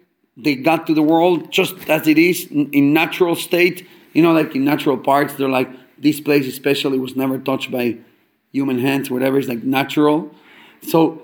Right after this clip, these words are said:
like, are you gonna leave your nefesh abamis in literally beteva tuldosoi, the, the way that the Rebbe says in Tanya,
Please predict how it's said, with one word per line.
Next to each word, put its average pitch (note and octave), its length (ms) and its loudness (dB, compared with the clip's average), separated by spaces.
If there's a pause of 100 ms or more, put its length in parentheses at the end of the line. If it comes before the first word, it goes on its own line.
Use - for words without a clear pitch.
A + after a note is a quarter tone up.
like, E3+ 200 0
are D#3 40 -2
you F#3+ 240 0
gonna G#3+ 140 2
leave F#3 180 -2
your F#3 100 4
nefesh F3 280 0
abamis E3+ 420 2
in D3+ 260 4
literally F3 600 4 (500)
beteva F3 460 0
tuldosoi, E3 800 4
the, D#3+ 140 -2
the D#3 160 0
way D#3+ 160 4
that D#3 180 2
the E3 80 0
Rebbe D#3+ 140 2
says D#3 160 0
in E3+ 140 0
Tanya, G3 420 2